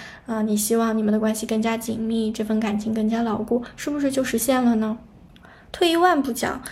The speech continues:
成年人只做选择，我们不要去做栽培和改变，嗯，不要为了别人的预期而去重塑自己，也不用为了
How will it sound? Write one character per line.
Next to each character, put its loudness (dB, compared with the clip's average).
成 0
年 2
人 4
只 -6
做 2
选 -2
择， -4
我 -2
们 0
不 0
要 4
去 -8
做 0
栽 0
培 -2
和 -4
改 -4
变， -2
嗯， 0
不 0
要 4
为 4
了 4
别 -2
人 2
的 2
预 -2
期 -6
而 -4
去 -6
重 -4
塑 -4
自 -4
己， -4
也 0
不 -2
用 4
为 6
了 2